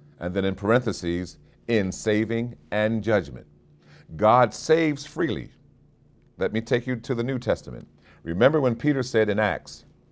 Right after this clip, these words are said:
and I'll quote, uh, Acts ten, ten thirty-four, "Then Peter opened his mouth and said, 'Of a truth,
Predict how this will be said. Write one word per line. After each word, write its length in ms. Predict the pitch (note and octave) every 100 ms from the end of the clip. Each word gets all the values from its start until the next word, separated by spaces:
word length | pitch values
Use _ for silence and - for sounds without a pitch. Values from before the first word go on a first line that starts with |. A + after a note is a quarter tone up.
| _ _ _ _ _ _ _ - _ _ _ _ _ -
and 180 | -
I'll 180 | E2+ E2+
quote, 360 | - A2 F#2 -
uh, 460 | D#2+ D2 D2 C#2+ C#2
Acts 300 | F#2+ G#2 -
ten, 280 | - G#2+ G#2+ - _
ten 260 | A#2+ G#2+
thirty-four, 640 | G#2 G2+ F#2 - D#2+ A1+ - _ - -
"Then 340 | C#2+ C3 E3
Peter 340 | - E3 D3 C#3
opened 280 | C3+ C#3 C3
his 160 | C3
mouth 340 | G2 C#2+ D#2+ G2 _ _ _ _ _ -
and 180 | G2
said, 320 | G2 A#2+ G#2 E2+
'Of 160 | - B2+
a 80 | B2+
truth, 600 | C3 - E3+ - - -